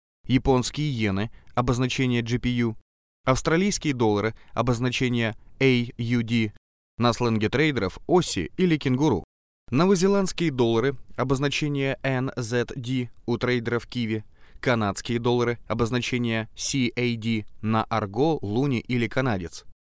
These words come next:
Южноафриканские ренды, обозначение Z A R. Сингапурские доллары, обозначение S G D. Шведская крона, обозначение S E K.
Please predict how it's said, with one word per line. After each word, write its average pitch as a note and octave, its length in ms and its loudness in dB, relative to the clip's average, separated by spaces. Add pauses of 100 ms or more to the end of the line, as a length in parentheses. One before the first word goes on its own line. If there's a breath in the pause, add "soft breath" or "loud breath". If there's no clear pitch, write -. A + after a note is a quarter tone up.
(160)
Южноафриканские D3+ 1000 0
ренды, G2+ 400 -2 (140)
обозначение C3 920 -2
Z A#2+ 360 -2 (260)
A A2 240 2 (100)
R. A2 280 0 (340 soft breath)
Сингапурские C#3 720 0
доллары, C3+ 380 2 (180)
обозначение C3 800 0
S A2 340 0
G A2 300 -2
D. A#2+ 340 -2 (320)
Шведская D3 560 2
крона, G#2 460 -2 (160 soft breath)
обозначение A#2+ 840 0 (240 soft breath)
S A2+ 380 0 (200)
E G#2 260 -2 (160)
K. F#2+ 280 -2